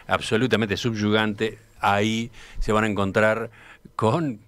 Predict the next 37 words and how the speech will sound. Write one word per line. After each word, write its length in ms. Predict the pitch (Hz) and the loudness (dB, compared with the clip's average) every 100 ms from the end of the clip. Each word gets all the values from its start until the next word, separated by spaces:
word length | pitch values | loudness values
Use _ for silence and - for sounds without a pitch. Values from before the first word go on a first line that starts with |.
| _ | _
por 160 | - 110 | -2 -2
ejemplo, 480 | 107 156 160 185 135 | 0 0 2 2 2
el, 180 | 110 107 | -2 -2
el 140 | 104 | -2
estacionamiento 580 | 110 101 104 113 165 123 | -2 -2 -2 -2 2 2
nuevo, 340 | 175 180 123 | 2 2 0
porque 400 | 98 95 98 95 - - - | -2 -2 -2 -2 -4 -16 -10
es 220 | 110 - | -2 4
otra 300 | 208 156 113 | 4 2 -2
de 100 | 101 | -2
las, 340 | 90 - - _ | -6 -10 -20 _
de 120 | 107 | -4
las 160 | 98 - | -4 0
tantas 340 | 180 180 143 | 0 0 -4
mejoras 380 | 117 98 135 117 | -4 -4 -2 -2
que 100 | 113 | -4
ha 40 | |
tenido 280 | 95 98 110 | -6 -4 -4
este 160 | 104 101 | -2 -4
lugar, 400 | 95 104 120 113 - - - - - | -2 0 0 -2 -12 -20 -20 -20 -6
eh, 240 | 98 90 - _ _ _ _ | -4 -4 -8 _ _ _ _
un 180 | 107 98 | -4 2
buen 180 | 127 147 | 2 2
espacio 400 | 113 139 123 117 | 0 0 0 -2
para, 520 | 104 98 90 85 95 - | 0 0 0 -2 -4 -2
para 180 | 95 92 | -2 -2
estacionar, 520 | - 92 101 117 127 | -2 -4 0 0 0
pero 140 | 113 | 0
además 400 | 101 104 156 - - | 0 0 -2 -2 -4
acondicionado 920 | 110 - 113 104 104 - 117 160 131 | -4 -2 -2 -2 -2 0 2 2 0
de 80 | 101 | -2
manera 400 | 95 98 104 90 | -4 -4 -2 -2
muy, 220 | 95 92 | -4 -6
muy 240 | 92 95 | -6 -4
agradable, 580 | 90 85 90 113 110 104 | -4 0 2 4 2 -2
con 140 | 92 87 | -6 -8
mucho 220 | 98 | -10